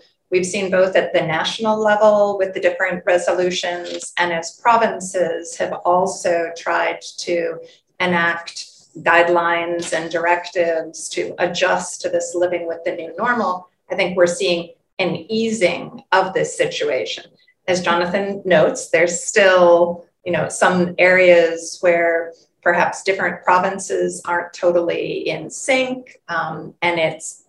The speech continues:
maybe not totally aligned with this new normal. But we see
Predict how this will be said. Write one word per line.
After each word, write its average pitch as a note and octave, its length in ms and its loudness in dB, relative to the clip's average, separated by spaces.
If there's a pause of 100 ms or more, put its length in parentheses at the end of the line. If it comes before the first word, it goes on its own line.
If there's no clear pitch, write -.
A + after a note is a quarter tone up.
(100)
maybe F3 240 -4
not D#3+ 340 -6
totally F3+ 420 0
aligned F3+ 640 0
with E3+ 240 0
this D#3+ 320 -4
new F3 180 -2
normal. E3 460 -8
But A3+ 180 2
we A#3 100 -2
see C#4 520 -10